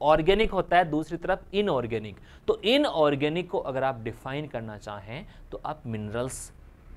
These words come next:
वर्ड जो है वो प्रेफर कर सकते हैं, जिनका रासायनिक संगठन निश्चित होता है। हर खनिज में अलग-अलग रासायनिक संगठन पाया जाएगा।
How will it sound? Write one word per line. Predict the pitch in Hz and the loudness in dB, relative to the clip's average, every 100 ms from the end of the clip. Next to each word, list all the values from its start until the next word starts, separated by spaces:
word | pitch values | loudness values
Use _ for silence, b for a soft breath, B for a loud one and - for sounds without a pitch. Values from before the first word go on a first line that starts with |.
| 101 | -14
वर्ड | 101 127 165 | 2 6 6
जो | 139 123 | 4 0
है | 110 | 0
वो | 113 | -2
प्रेफर | 110 101 - 104 | -4 -8 -10 -16
कर | - | -16
सकते | - - - | -20 -20 -20
हैं, | - - - - b b b b b | -20 -20 -20 -20 b b b b b
जिनका | 131 180 220 226 254 | 4 6 6 12 12
रासायनिक | 247 180 185 185 233 240 233 | 12 12 12 8 4 4 0
संगठन | - 175 170 170 190 | 0 4 4 4 2
निश्चित | 165 - 160 | 0 -2 -2
होता | 156 143 139 | -2 4 4
है। | 139 147 147 B - | 4 -2 -4 B 4
हर | 190 240 269 | 10 12 12
खनिज | 277 208 180 190 165 | 8 2 4 2 0
में | 170 185 202 - | 0 0 0 2
अलग-अलग | 147 165 180 160 135 135 135 | 6 6 6 4 2 2 4
रासायनिक | 127 117 - 127 127 143 | 2 2 0 -4 -4 -6
संगठन | - 117 113 113 120 120 113 | -8 -8 -6 -6 -8 -12 -8
पाया | 104 104 113 - - - - - | -8 -6 -8 -12 -20 -20 -20 -18
जाएगा। | 104 104 87 - - | -12 -12 -12 -16 -18